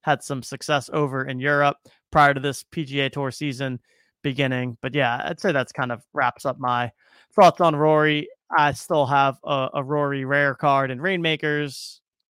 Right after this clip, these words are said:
Have no plans to do anything but continue to fire that into events over the coming weeks and, and hope that, uh,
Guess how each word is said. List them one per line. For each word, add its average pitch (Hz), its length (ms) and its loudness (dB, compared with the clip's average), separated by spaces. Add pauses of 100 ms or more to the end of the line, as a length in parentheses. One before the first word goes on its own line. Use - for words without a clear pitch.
(240)
Have 139 200 -2
no 143 160 -4
plans 139 380 -6
to - 100 -20
do 139 220 -4
anything 139 480 -6
but 131 240 -2 (720)
continue 165 400 -2
to 143 80 0
fire 147 340 4
that 135 220 0
into 143 300 -6
events 131 560 -8
over 135 220 -6
the 131 60 -8
coming 131 300 -8
weeks 127 340 -8
and, 123 300 -10
and 123 120 -12
hope 131 200 -6
that, 123 240 -4
uh, 117 260 -6